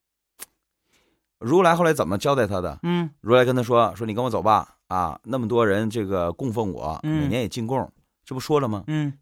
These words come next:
Speaker 1: 忌口先忌汝口。”
Speaker 2: 明白了，
Speaker 1: 有，
Speaker 2: 明白了。
Speaker 1: 有好吃的先给你。
Speaker 2: 嗯。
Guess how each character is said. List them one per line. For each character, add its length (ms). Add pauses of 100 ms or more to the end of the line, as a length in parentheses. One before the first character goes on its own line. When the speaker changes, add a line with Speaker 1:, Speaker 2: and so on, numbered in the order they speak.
Speaker 1:
忌 260
口 240
先 300
忌 140
汝 280
口。” 280 (2250)
Speaker 2:
明 160
白 100
了， 140 (760)
Speaker 1:
有， 200
Speaker 2:
明 100
白 60
了。 100
Speaker 1:
有 160
好 160
吃 160
的 60
先 140
给 100
你。 160
Speaker 2:
嗯。 240